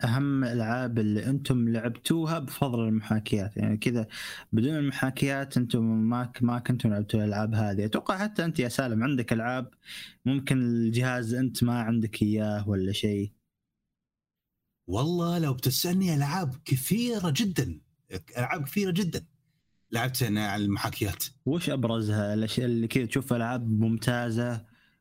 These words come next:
Speaker 1: وما قدرت تلعبها إلا بسبب المحاكيات؟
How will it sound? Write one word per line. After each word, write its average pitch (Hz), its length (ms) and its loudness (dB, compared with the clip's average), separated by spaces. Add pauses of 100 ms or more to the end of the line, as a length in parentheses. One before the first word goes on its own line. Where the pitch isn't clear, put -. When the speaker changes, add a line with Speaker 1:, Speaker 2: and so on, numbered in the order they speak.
(140)
Speaker 1:
وما 120 420 0
قدرت 117 260 0
تلعبها 113 460 0
إلا 120 100 2
بسبب 107 240 0
المحاكيات؟ 104 600 0